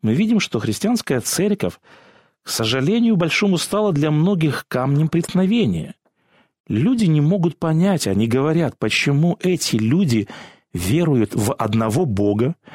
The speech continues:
читают одну и ту же Библию, но при этом почему столько вер?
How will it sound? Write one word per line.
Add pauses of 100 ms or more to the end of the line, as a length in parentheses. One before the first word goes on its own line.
(240)
читают
одну
и
ту
же
Библию, (420)
но
при
этом
почему
столько
вер?